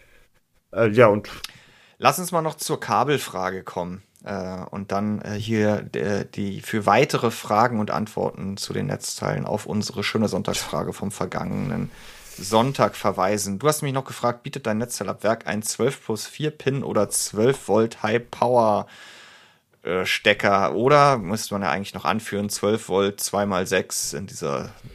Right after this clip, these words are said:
Speaker 2: neuen Revision,
Speaker 1: Ja.
Speaker 2: die ja komplett ausfallsicher
Speaker 1: Ich
Speaker 2: ist
Speaker 1: glaube,
Speaker 2: und
Speaker 1: wir
Speaker 2: trotzdem
Speaker 1: wussten
Speaker 2: bleibt.
Speaker 1: alle, was gemeint ist, ne? Der Flame Generation <laughs> Burn Blitzschlag
Speaker 2: Ja.
Speaker 1: Donnerkrollenstecker.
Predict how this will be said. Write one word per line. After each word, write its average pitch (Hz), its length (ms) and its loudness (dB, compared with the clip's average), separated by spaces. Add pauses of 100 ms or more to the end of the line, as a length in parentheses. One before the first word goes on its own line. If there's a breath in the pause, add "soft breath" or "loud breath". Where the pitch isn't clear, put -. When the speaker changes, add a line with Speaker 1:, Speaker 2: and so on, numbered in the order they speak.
Speaker 2:
neuen 107 380 2
Revision, 92 440 -2 (140)
Speaker 1:
Ja. 92 80 -2
Speaker 2:
die 95 60 -2
ja 82 60 -2
komplett 98 420 -6
ausfallsicher 80 460 -4
Speaker 1:
Ich 123 60 -4
Speaker 2:
ist - 100 -2
Speaker 1:
glaube, 139 240 8
Speaker 2:
und 131 80 2
Speaker 1:
wir - 20 6
Speaker 2:
trotzdem 123 180 8
Speaker 1:
wussten 127 220 2
Speaker 2:
bleibt. - 120 0
Speaker 1:
alle, 117 220 8
was 113 200 2
gemeint 104 520 4
ist, 85 220 -4
ne? 104 180 6
Der 107 200 10
Flame 104 320 8
Generation 101 1040 6
<laughs> - 40 -18
Burn 101 560 6 (1500 soft breath)
Blitzschlag 104 1000 8
Speaker 2:
Ja. 107 140 4
Speaker 1:
Donnerkrollenstecker. 98 1300 2